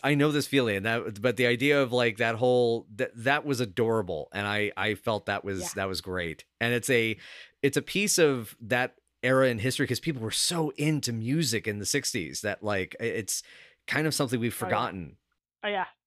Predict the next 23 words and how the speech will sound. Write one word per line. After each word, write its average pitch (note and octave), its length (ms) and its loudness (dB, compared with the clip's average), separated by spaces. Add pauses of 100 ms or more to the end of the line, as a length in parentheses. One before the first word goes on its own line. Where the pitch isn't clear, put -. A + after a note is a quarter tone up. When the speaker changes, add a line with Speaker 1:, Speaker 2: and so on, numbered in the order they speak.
(400)
Speaker 2:
Yeah, G#3 160 -2
I A#3 80 2
used E4+ 220 4
to D4 60 -8
play C#4+ 180 4
with C4 140 4
my A#3 120 0
dolls A#3+ 540 6
with F#3+ 180 -12
my, F3+ 160 -4
uh, F3 120 -4 (100)
friend F3 280 -6 (360)
who G3+ 80 -6
moved G3 220 -4
away F#3 440 -2 (320)
over F#3+ 160 -2
the F#3 80 -2
Speaker 1:
Oh. F#2+ 360 2
Speaker 2:
phone. - 40 -8 (560)
Speaker 1:
Oh. C3 540 6
Speaker 2:
We - 60 -4
used C#4+ 120 -4
to, D4+ 80 -12